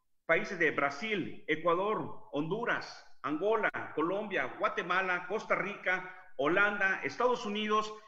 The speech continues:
y México. Démosle la más cordial bienvenida a nuestro ponente, al doctor Gustavo Wilches Chaos, con esta exposición, este tema, vulnerabilidad social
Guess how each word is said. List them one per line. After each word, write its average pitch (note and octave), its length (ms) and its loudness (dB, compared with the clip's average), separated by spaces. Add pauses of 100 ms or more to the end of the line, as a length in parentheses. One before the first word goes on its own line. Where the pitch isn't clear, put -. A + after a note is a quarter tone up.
(220)
y D3 120 0
México. E3 400 -2 (420)
Démosle G#3+ 360 2
la F3 100 -2
más G3 220 0
cordial F#3 340 -2
bienvenida F3+ 560 0
a D#3 60 2
nuestro E3 280 0
ponente, F#3 400 -2
al E3 80 -2
doctor F#3+ 400 -4
Gustavo E3 440 0
Wilches F3+ 300 -6
Chaos, G3 360 4
con F3+ 180 0
esta G3 560 0 (160)
exposición, G3+ 480 -2
este G3+ 140 -6
tema, G3 340 -4
vulnerabilidad D#3+ 680 0
social G#2 500 -4